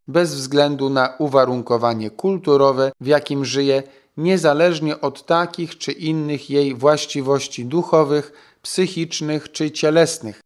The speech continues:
jak na przykład wiek, wykształcenie, zdrowie, praca, stan małżeński czy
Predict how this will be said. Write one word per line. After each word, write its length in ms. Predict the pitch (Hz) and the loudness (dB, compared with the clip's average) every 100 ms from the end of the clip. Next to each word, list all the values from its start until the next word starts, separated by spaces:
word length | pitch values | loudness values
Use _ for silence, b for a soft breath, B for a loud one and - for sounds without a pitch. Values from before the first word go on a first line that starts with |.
| _ | _
jak 220 | 131 131 131 | -2 -2 0
na 120 | 127 | -4
przykład 460 | - 127 - 110 | -2 -6 -4 -6
wiek, 400 | 113 151 165 165 220 | -2 0 0 -4 -12
wykształcenie, 1000 | 127 123 - 120 120 - 156 156 147 139 | -8 -8 -6 -6 -4 0 0 0 -6 -8
zdrowie, 640 | 113 123 143 147 139 131 | -10 0 2 2 0 -4
praca, 580 | 135 135 127 127 131 127 B B | -2 -2 -2 -2 -4 -4 B B
stan 320 | - - 160 180 | -14 -4 -4 0
małżeński 760 | 170 143 127 113 - - 120 | -2 0 -4 -4 -8 -10 -10
czy 400 | - 113 104 - | -6 -6 -6 -10